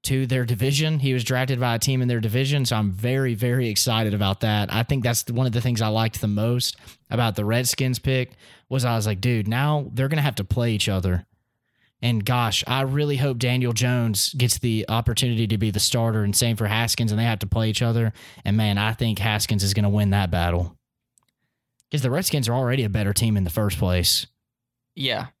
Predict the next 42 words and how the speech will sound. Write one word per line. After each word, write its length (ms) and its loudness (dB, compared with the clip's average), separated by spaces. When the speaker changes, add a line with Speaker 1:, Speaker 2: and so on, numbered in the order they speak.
Speaker 2:
absolutely. 600 -4
Speaker 1:
So 120 0
I'm, 280 0
I, 300 0
I 140 0
really, 420 0
I 120 -2
don't 120 2
know 100 2
how, 100 2
any 220 2
other 280 2
way 120 2
to 60 2
answer 260 0
the 60 0
question 380 0
'cause 120 0
I 140 2
don't 240 0
understand 480 2
why 160 2
they 140 2
did 180 2
it. 160 0
I 100 2
think 200 0
they 100 2
messed 320 0
up, 280 -2
and 120 2
I 60 2
think 160 0
a 40 2
lot 220 0
of 60 -2
people 180 0
think 220 0
that 120 0
way 160 2
as 140 0
well. 320 0